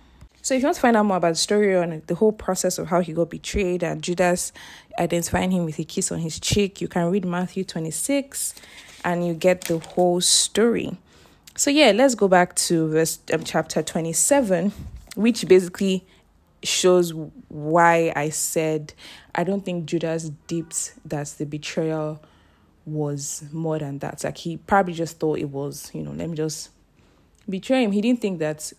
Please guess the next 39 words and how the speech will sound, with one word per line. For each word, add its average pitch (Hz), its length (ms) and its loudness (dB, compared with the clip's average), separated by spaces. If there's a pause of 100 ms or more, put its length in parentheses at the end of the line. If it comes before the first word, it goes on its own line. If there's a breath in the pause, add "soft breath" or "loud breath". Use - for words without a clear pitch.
they 160 160 0
actually 165 400 0
were 151 220 0
going 156 220 -4
to - 160 -10
kill 143 460 -8 (280)
Jesus. - 540 -6 (640 loud breath)
So - 140 4
in 262 300 8 (320)
chapter 233 280 4
twenty-seven 226 580 6
of 175 140 4
Matthew, 180 540 4
it - 160 -6
says, 254 400 4 (400 loud breath)
"Very 269 400 4
early 190 200 4
in 175 100 0
the 160 60 -2
morning, 156 500 -2 (440)
the 190 140 2
leading 269 320 4
priests - 340 4
and 170 140 2
the 160 100 0
elders 175 300 4
of 156 80 0
the 156 80 -6
people 165 420 -6
met 196 380 0
again 170 300 -2
to 170 140 -4
lay 185 220 2
plans 175 460 -2
for 165 120 -4
putting 175 480 -4
Jesus 160 340 -2
to - 120 -4
death. 151 440 -6